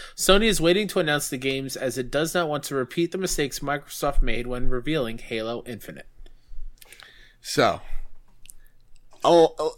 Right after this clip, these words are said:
Speaker 2: we've heard this, I think, since March. Silent Hills is coming. Silent Hills is coming. Kojima's behind it. Now Konami is. Konami's allowed,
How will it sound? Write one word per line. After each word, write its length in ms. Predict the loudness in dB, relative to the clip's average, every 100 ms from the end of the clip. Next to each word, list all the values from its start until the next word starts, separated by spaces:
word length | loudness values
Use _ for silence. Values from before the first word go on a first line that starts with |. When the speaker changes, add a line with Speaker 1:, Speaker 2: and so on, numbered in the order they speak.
| -4
Speaker 2:
we've 300 | 2 2 6
heard 280 | 8 8 8
this, 440 | 6 4 -2 -8 -16 -20 -20 -20 _ 4
I 120 | 4
think, 340 | 4 2 2
since 380 | 2 2 2 2
March. 640 | 4 4 2 0 0 0 -6 _ _ -20 -12
Silent 480 | 0 6 8 8 4
Hills 220 | 2 0
is 120 | 0
coming. 360 | 0 -2 -4 -10 -14 -20 -20 -20 -16
Silent 380 | 2 4 6 4
Hills 200 | 2 0
is 100 | 0
coming. 320 | 2 2 0 -12 -18 -20 -20 -20 -2
Kojima's 480 | 0 2 2 0 2
behind 400 | 4 6 6 6
it. 200 | 4 0 -16 -20 -6 2
Now 140 | 2
Konami 560 | 2 2 4 6 8 8
is. 320 | 6 2 -6 -14 -20 -2
Konami's 460 | 2 4 2 0 0
allowed, 360 | 2 2 0